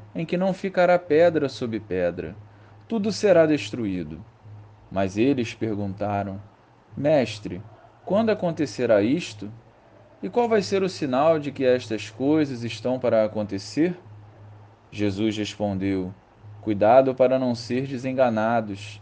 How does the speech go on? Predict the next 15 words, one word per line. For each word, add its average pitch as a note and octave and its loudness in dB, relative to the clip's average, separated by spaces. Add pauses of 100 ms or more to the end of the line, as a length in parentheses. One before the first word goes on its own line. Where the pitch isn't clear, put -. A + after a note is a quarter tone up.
(320)
porque C3 0
muitos F3 0
virão C3 0
em C3 -4
meu E3 -2
nome E3 -2
dizendo: A2+ -2
'Sou C3+ 0
eu.' G#2 2 (760)
E F#3+ 2
ainda, A#2 0 (280)
'O G#3 -4
tempo F3 -2
está - 0
próximo.' F2 -2